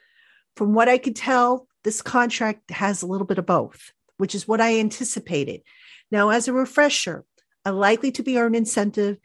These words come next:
is basically something that the player did the year prior. So, for example, if one of the incentives is to win one playoff game, well, Daniel did that in twenty twenty-two.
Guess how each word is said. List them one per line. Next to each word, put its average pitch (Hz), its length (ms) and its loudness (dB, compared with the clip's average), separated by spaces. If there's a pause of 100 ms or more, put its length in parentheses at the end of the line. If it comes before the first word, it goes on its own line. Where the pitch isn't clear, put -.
(320)
is 202 160 -6
basically 214 440 0
something 214 460 -2
that 208 120 -4
the 214 60 -8
player 214 320 0
did 185 260 -2 (220)
the 202 60 0
year 185 180 -2
prior. 254 480 0
So, 185 260 -4
for 196 140 -8
example, 208 580 -6 (440)
if - 80 -10
one 214 160 0
of 220 80 0
the 214 140 -2
incentives 202 520 -2
is 190 220 -2
to 196 80 -8
win 190 240 -4
one 196 180 -2
playoff 208 400 2
game, 269 300 2 (560)
well, 214 380 -4
Daniel 214 340 2
did 240 220 -2
that 185 320 0 (200)
in 196 80 -6
twenty 196 320 -6
twenty-two. 202 680 -2